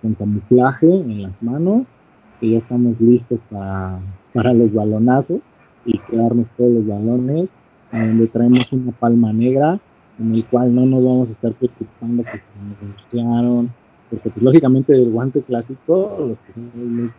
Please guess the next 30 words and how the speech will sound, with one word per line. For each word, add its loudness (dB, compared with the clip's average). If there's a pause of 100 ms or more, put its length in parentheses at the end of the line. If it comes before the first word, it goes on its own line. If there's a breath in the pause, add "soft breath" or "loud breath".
(160)
muy -2
clásicos, -4 (400)
es -10
un 0
guante 0
blanco, 0 (220)
¿no? -8
La -4
pulcridad -2
ahí, -2 (400)
pero, 2
pues, 0
ahorita 2
no, 2
somos -2
porteros -4
ya 0
guerreros, 2 (480)
que -6
andamos 2
en -6
todas -2
las 0 (100)
canchas, -6
este, -6
parando 2
hasta -6
en -4
la -2
retita. -2